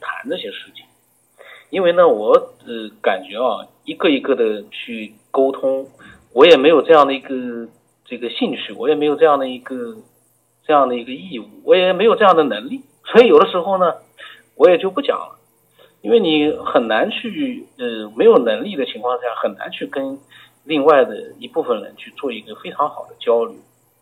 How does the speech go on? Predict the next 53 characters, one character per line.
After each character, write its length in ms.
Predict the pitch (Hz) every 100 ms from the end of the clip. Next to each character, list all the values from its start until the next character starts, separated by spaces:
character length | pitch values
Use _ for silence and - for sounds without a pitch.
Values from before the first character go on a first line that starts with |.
| - _ _ _ _ _ _ _
挺 120 | 135
难 200 | 113 101
的。 260 | 110 113 - _ _
我 200 | 110 107
呢， 240 | 143 127
所 140 | - 127
以 60 | 123
呢， 200 | 127 117
我 320 | 107 123 156
不 120 | -
想 160 | 131 117
让 200 | 131 131
自 80 | 127
己， 320 | 113 104 101 _ _ _ _
呃， 240 | 110 104 104
很 180 | - 107
烦， 340 | - 98 104 - -
我 100 | 110
就 160 | 87
基 140 | - 226
本 120 | 113
上 200 | 123 123
呢， 100 | 113
就 240 | 120 117 _ _ _
不 80 | 127
做 260 | 240 190
了。 180 | - - _ _
我 260 | 110 123 196
感 220 | 131 117
觉 180 | 117 151
就 100 | 170
是 140 | 156
说， 280 | 156 165 165 _ _ - - _ _ _ _ - - -
弄 180 | 247
不 80 | 170
清 180 | - 190
楚 140 | -
的， 160 | 98 - _ _
说 180 | - -
不 100 | -
明 160 | 123 104
白 200 | 139 127
的， 100 | -
我 100 | 110
基 140 | -
本 80 | 151
上 160 | 123 127
呢， 100 | 120
就 120 | 123
不 140 | -
会 160 | - 220
再 160 | 147 123
去 180 | -